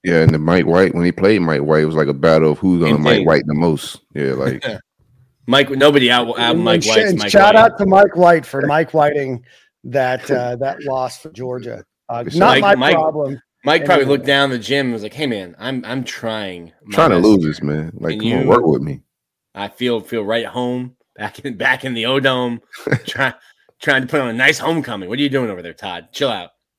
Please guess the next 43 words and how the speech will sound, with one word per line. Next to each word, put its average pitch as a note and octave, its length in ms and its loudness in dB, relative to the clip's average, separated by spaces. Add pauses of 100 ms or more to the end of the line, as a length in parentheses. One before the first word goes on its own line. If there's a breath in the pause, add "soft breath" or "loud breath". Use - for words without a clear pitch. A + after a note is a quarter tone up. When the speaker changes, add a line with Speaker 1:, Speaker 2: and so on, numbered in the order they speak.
(360)
Speaker 1:
We G#2+ 120 -4
gotta A2+ 140 6
get F#2+ 180 2
Eric F2+ 240 6
Fawcett E2+ 380 2
and, D2+ 180 -2
or D#2+ 120 -2
one D#2+ 160 2
of D#2 60 0
them D2+ 140 -6
guys D2+ 240 -2
to D#2 60 -14
come D2 200 -4
on D2 80 -2
and D2 120 -4
kick D2+ 160 -6
it C#2+ 40 -4
with C#2+ 160 0
us C#2+ 100 -4
and C2+ 80 -18
talk D2 200 -2
some C#2+ 160 -6
basketball. C#2+ 680 2
Speaker 2:
Shout F3+ 160 4
out D2+ 40 2
to D2+ 60 2
Speaker 1:
Uh, - 40 2
Speaker 2:
Eric. D3+ 240 2
He D3 100 -6
was C3 160 -8
in B2+ 100 -8
Spain. C3+ 500 -4
I A2 40 -6
was A2 120 -10
gonna B2 120 -6
have B2 200 -6
him A#2 140 -6
on A2 340 -4
the G#2 80 -10
last A2 320 -8
two B2 160 -10
weeks. G#2 260 -10
He's, A2 180 -12